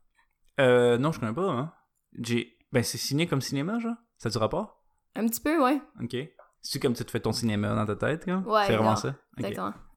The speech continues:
Speaker 2: Ça, en fait, c'est bon pour n'importe quelle situation, tu sais. Puis oui, l'expression faire son cinéma, ça vient aussi de là. Euh, puis tu l'as nommé tout à l'heure, tu sais, c'est que tu sais, il y a, ou puis il y a une petite pensée qui va arriver, puis là, hop, après, ça spin, puis là, on en met, puis on en met, puis on en met.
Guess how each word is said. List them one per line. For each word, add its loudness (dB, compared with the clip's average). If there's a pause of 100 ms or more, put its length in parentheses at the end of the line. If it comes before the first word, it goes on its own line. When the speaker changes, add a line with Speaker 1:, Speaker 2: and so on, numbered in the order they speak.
(140)
Speaker 2:
Ça, 4
en 8
fait, 4
c'est -2
bon 2
pour -6
n'importe -2
quelle -2
situation, -4
tu -10
sais. -10
Puis -8
oui, 4
l'expression 0
faire -2
son -6
cinéma, -2 (220)
ça -8
vient -4
aussi -2
de -2
là. 2 (400)
Euh, -4
puis -4
tu -8
l'as -4
nommé 0
tout -4
à 2
l'heure, 2
tu -12
sais, -8
c'est -6
que -2 (360)
tu -2
sais, -2
il -4
y 0
a, -6
ou -2
puis -4
il -2
y -4
a -
une -6
petite -8
pensée -2
qui -10
va 0
arriver, -2
puis -8
là, 0
hop, 4
après, -4
ça -8
spin, -6
puis -6
là, -2
on -4
en -2
met, -6
puis -12
on -8
en -6
met, -6
puis -14
on -12
en -10
met. -4